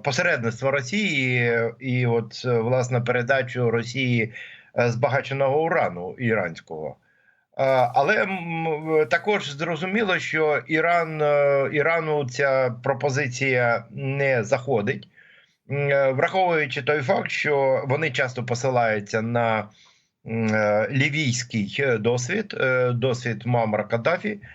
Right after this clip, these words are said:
який, е, власне,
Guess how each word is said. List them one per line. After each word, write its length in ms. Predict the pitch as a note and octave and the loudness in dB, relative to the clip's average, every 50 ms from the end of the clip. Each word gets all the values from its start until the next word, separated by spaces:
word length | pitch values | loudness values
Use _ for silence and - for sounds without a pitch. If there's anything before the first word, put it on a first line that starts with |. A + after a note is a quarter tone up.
| - - - - - - - - - | -18 -18 -18 -20 -20 -20 -20 -8 -2
який, 680 | - B2 C#3+ D#3 B2 - F3+ F3 E3 D#3+ D3+ B2 C#3+ | 0 2 2 2 0 -2 -2 0 0 0 -2 -2 -2
е, 460 | D#3 D3+ D3 D3 D3 D3 C#3+ C#3+ C#3+ C#3 | 0 2 2 4 4 4 4 4 2 2
власне, 640 | C3 A#2+ C3 C#3 C#3+ C#3+ C#3 C3 - - C3+ C3 | 2 0 0 2 2 2 0 -2 -6 -6 -2 0